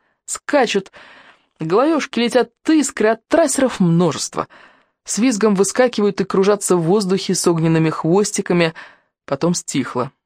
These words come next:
Лежали, лежали. «Конец фильма», сказал Витька и первый встал, робко вышел из-за дерева. Не стреляет. Тогда он подошёл к костру и стал ковырять в нём палкой.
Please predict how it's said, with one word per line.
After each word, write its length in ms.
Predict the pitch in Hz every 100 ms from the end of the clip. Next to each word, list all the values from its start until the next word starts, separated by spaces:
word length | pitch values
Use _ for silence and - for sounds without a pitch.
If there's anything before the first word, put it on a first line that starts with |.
| _ _ _ _ _ _ _ _ -
Лежали, 520 | 127 120 190 285 240
лежали. 640 | 160 131 147 220 262 247 226 _ _ _ _ _ _ _ _ _ _ _ _ _ _ -
«Конец 400 | 302 311 294 -
фильма», 400 | - 127 113 - - - _
сказал 420 | - 165 147 151
Витька 320 | 254 294 -
и 120 | 185
первый 360 | 170 269 214 175
встал, 420 | 160 - 269 269 - - _ _ _
робко 400 | - 208 - 220
вышел 340 | 180 180 - 196
из-за 240 | 185 196
дерева. 520 | 170 131 135 127 127 - _ _ _ _ _ _ _ _
Не 180 | 143 156
стреляет. 680 | - 180 170 - - - _ _ _ _ _ _ _ _
Тогда 240 | 202 254 370
он 80 |
подошёл 360 | 262 220 214 294
к 100 | -
костру 400 | - 214 - 311
и 40 |
стал 240 | 247 247 240
ковырять 340 | 208 190 233
в 40 | 202
нём 140 | 196
палкой. 520 | - 160 151 - 143